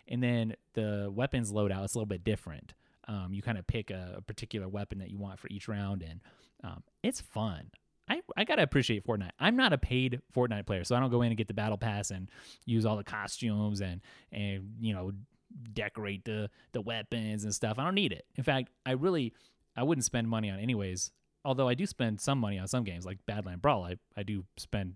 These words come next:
money on there frequently, actually, as an in-app purchase. But one of my favorite things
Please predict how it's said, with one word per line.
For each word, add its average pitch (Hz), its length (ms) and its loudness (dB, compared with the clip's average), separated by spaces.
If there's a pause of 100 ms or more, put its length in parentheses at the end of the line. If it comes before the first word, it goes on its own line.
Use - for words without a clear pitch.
(120)
money 104 200 -2
on 92 80 -4
there 98 180 0
frequently, 92 460 -4
actually, 92 320 -4
as 92 80 -6
an 101 180 -10
in-app 107 280 -2
purchase. 101 440 -2 (300)
But 117 200 0 (240)
one 113 120 0
of - 20 0
my 101 100 0
favorite 107 320 -2
things 98 380 -2